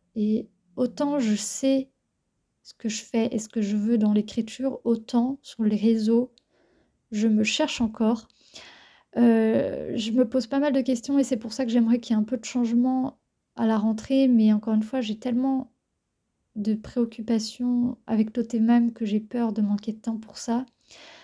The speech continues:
Mais voilà, je cherche encore ma voie et je trouve ça super parce que tout autour de moi, je vois des gens qui ont trouvé un peu leur, euh,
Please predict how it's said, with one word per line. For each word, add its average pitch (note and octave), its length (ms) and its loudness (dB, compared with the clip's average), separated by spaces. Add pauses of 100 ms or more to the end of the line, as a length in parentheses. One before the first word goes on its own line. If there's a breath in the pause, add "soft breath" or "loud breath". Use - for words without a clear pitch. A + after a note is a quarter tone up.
(600 soft breath)
Mais A#3 100 4
voilà, A#3 280 6
je A3 80 0
cherche D4 260 -2
encore A#3+ 260 0
ma A3+ 160 2
voie B3 520 0
et A3 100 2
je G#3+ 120 -4
trouve - 160 -20
ça B3+ 160 -4
super C#4+ 400 -6
parce A3 160 -6
que - 160 -10
tout G#3+ 260 -8
autour B3 220 -6
de A#3 40 0
moi, C4+ 140 4
je C#4 80 -2
vois A3 120 -2
des G#3 120 0
gens B3+ 160 0
qui - 140 -12
ont G#3+ 100 -2
trouvé A#3+ 300 -2
un A#3+ 140 4
peu B3+ 160 -4
leur, A3 220 0
euh, G#3 180 0